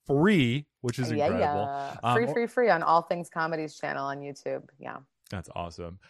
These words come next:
Speaker 1: And,
Speaker 2: Mm-hmm.
Speaker 1: uh, and then also the show too, that'll be at the Dynasty Typewriter website as
Speaker 2: Yeah.
Speaker 1: well.
Speaker 2: We, I mean, all of us, I post it all the time on my social media, um, and everywhere.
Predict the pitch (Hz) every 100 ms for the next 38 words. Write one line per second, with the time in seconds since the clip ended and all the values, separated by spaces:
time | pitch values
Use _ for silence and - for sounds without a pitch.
0 | - - 127 123 120 113 117 131 131 131
1 | 131 120 101 131 117 - - 117 110 110
2 | 113 104 107 107 104 104 101 - 101 113
3 | 113 123 - - 110 107 113 110 110 110
4 | 107 110 107 117 110 - 113 110 190 165
5 | 139 139 - 156 _ _ _ 202 247 226
6 | 226 208 196 - 190 226 202 196 - 202
7 | 214 196 - 180 165 175 156 151 147 143
8 | 147 147 147 147 143 147 143 139 - -
9 | - 67 139 139 - _ 151 143 139 143
10 | 151 143 139 147